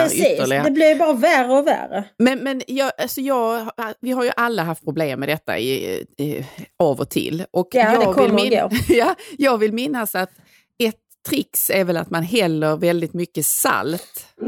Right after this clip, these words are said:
Speaker 2: i avloppet. Alltså jag har
Speaker 1: Ja.
Speaker 2: för mig att jag har gjort det någon gång, men då får man ju offra,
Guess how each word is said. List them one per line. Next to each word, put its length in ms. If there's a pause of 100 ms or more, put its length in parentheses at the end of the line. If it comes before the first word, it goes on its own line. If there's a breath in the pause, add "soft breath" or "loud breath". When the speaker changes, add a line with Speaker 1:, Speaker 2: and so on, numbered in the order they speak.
Speaker 2:
i 420 (240)
avloppet. 680 (200)
Alltså 180
jag 60
har 80
Speaker 1:
Ja. 100
Speaker 2:
för 120
mig 100
att 120
jag 80
har 100
gjort 260
det 80
någon 80
gång, 80
men 60
då 60
får 100
man 80
ju 60
offra, 480